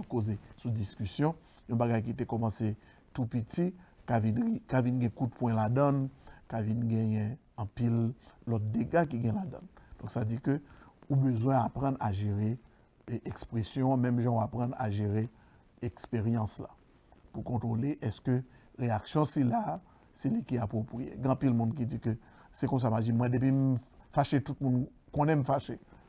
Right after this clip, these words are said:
Non, pa oblije. Ou gen, se sa nou rele metriz de swa. Se sa nou rele tanperans. Pou aprann a meton ti dlo nan divin ou. Tankou nou di nan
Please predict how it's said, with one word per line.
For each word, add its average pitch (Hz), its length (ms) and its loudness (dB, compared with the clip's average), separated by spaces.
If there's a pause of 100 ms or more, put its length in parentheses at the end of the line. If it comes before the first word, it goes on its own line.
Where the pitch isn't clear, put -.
(180)
Non, 165 240 4
pa 135 80 2
oblije. 120 480 0
Ou 127 220 -2
gen, 143 260 2 (560)
se 147 140 0
sa 131 100 6
nou 127 160 4
rele 110 160 4
metriz 135 640 6
de 127 100 4
swa. 127 320 -4 (480)
Se 123 140 -2
sa 117 100 4
nou 113 160 2
rele 120 380 2 (420)
tanperans. 120 720 0 (800)
Pou 131 240 0
aprann 151 540 2 (580)
a 113 380 4 (180)
meton 117 320 2
ti - 160 -6
dlo 165 320 10
nan 175 160 8
divin 151 400 6
ou. 131 240 2 (600)
Tankou 120 760 0 (100)
nou 123 240 0
di 120 240 4
nan 113 560 2